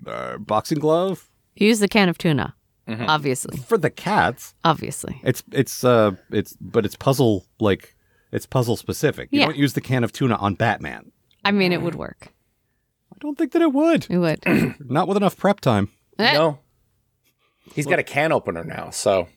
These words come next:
Speaker 1: Look, this is two thousand. All we talk about with Batman is prep time. That's it.
Speaker 3: <clears throat> Ugh.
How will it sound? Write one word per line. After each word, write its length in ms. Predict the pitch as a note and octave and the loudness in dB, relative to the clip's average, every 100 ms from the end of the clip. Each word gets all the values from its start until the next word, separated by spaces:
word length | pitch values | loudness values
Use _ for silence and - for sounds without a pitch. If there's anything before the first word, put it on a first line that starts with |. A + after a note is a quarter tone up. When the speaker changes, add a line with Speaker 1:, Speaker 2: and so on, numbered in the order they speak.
| - | -4
Speaker 1:
Look, 220 | - - | -2 2
this 160 | E3 G#3 | 2 0
is 100 | F3 | 0
two 140 | F3+ | 0
thousand. 340 | D#3+ C3 A2+ A2 | 2 2 2 2
All 120 | G#2+ | 2
we 80 | A#2+ | 2
talk 240 | A2+ G#2 | 0 -2
about 220 | G#2 F#2 F2+ | 0 -2 -2
with 100 | F2+ | -2
Batman 300 | F2 D#2 D2 | -2 -4 -8
is 80 | |
prep 260 | - D2+ - | -6 -6 -6
time. 260 | - G#1 G#1+ | -10 -12 -14
That's 220 | D#2 - | -14 -14
it. 100 | - | -10
Speaker 3:
<clears throat> 40 | - | -2
Ugh. 360 | - F4 - | 0 0 -2